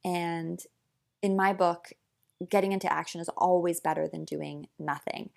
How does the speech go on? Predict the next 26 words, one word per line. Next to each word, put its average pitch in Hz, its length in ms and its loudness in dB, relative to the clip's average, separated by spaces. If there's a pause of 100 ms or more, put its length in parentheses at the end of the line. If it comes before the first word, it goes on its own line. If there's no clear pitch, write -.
(260)
However, 165 760 8
<laughs> - 520 -12
it 466 880 4
often 175 400 4
brings 156 440 -6
a 170 60 0
lot 170 340 6
of 180 200 -6
unexpected - 720 -4
challenges, 175 540 2
which - 100 -14
is 185 120 -8
what - 160 0
I'm 175 80 -4
gonna 170 160 -6
share 156 480 0 (360)
in 170 380 -2
this, 151 460 -2
<laughs> 247 360 4
in 170 120 -2
this - 120 -10
episode. 151 480 0 (920)
So 190 420 4 (1080)
to - 60 -2
back 262 260 10
up, 175 280 4